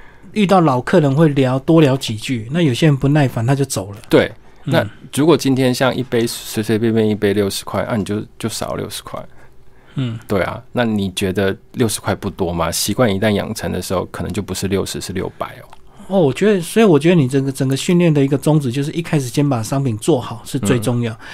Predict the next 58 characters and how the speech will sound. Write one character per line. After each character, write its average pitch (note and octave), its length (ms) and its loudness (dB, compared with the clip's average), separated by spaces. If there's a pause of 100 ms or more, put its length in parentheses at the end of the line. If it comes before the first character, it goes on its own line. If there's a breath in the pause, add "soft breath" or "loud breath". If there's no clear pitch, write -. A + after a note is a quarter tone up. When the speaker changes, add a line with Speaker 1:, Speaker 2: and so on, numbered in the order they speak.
(220 loud breath)
Speaker 1:
其 D#3+ 220 2
他 E3+ 180 4
那 F3 100 4
个 D#3 140 2
跟 D#3+ 180 4
客 E3 200 4
人 C#3 100 2
的 B2+ 80 0
互 D#3+ 220 6
动， D3 180 4
那 D#3+ 80 4
个 C#3+ 160 2 (160)
都 D#3+ 100 2
是 D#3 120 -2 (100)
另 E3 260 4
外 D3+ 140 6
一 B2+ 140 -2
个 C3 120 -2
问 B2+ 220 4
题 G#2 300 -8
了。 - 40 -16 (220 loud breath)
Speaker 2:
对。 G2+ 220 0 (480)
Speaker 1:
当 F#3+ 180 6
你 D#3 60 6
商 F3 200 4
品 D#3 160 4
好 C#3 160 2
的 A#2+ 120 0
时 C3 120 -4
候， C#3+ 300 2 (180)
客 G3 160 4
人 C#3+ 120 2
互 D#3 160 2
动 D3 120 6
自 C#3+ 160 0
然 B2 140 2
就 B2+ 100 -2
会 B2+ 120 0
好。 A#2 180 -6
那 E3 100 2
如 E3+ 120 6
果 C#3 80 6
商 D3+ 200 2
品 C3+ 160 2
你 C#3+ 140 6
很 A#2+ 180 4
烂， C#3 200 4
你 B2+ 80 2
每 B2+ 160 2
天 C#3 160 2
跟 C#3 140 4
客 - 140 2
人 A#2 140 2
聊 A2+ 160 0
天 C3+ 140 4
也 A#2+ 40 4
没 G#2 200 0
用， B2 200 2